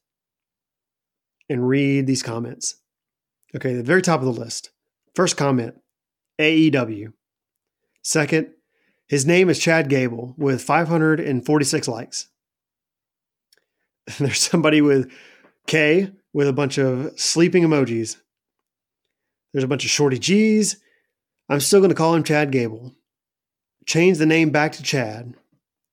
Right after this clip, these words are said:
"Use me as a dislike button for the name Shorty G."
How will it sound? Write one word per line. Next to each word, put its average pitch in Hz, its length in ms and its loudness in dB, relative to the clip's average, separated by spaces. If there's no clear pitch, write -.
"Use 175 260 2
me 185 180 6
as 156 220 0
a 135 40 -4
dislike 151 420 -2
button 151 340 2
for 143 140 -4
the 139 80 0
name 151 440 0
Shorty 160 460 0
G." 120 480 -2